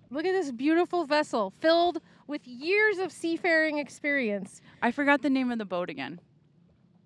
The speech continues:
Speaker 2: Sea,
Speaker 1: Oh,
Speaker 2: Serenity
Speaker 1: yes,
Speaker 2: Now?
Speaker 1: yes, yes. Here we are on Serenity Now,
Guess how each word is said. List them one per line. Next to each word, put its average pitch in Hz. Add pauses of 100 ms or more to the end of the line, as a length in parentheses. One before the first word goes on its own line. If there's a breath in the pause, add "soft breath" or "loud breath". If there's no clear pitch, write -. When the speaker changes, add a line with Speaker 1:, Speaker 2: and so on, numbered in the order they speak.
(1500 loud breath)
Speaker 2:
Sea, 277 (280)
Speaker 1:
Oh, 285 (100)
Speaker 2:
Serenity 233
Speaker 1:
yes, 226
Speaker 2:
Now? 196
Speaker 1:
yes, 294
yes. 254 (380 soft breath)
Here 339
we 359
are 339
on 294
Serenity 285
Now, 262